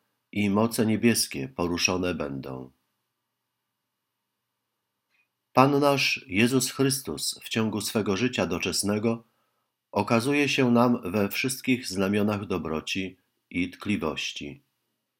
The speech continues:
Jest to dobry pasterz, który nie szczędzi trudów, by odszukać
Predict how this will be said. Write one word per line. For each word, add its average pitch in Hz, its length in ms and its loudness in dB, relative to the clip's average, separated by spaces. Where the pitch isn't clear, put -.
Jest 117 360 2
to 135 400 4
dobry 117 340 4
pasterz, - 880 0
który 82 420 -4
nie 90 160 0
szczędzi 117 460 2
trudów, 95 540 -2
by 101 300 0
odszukać 135 640 0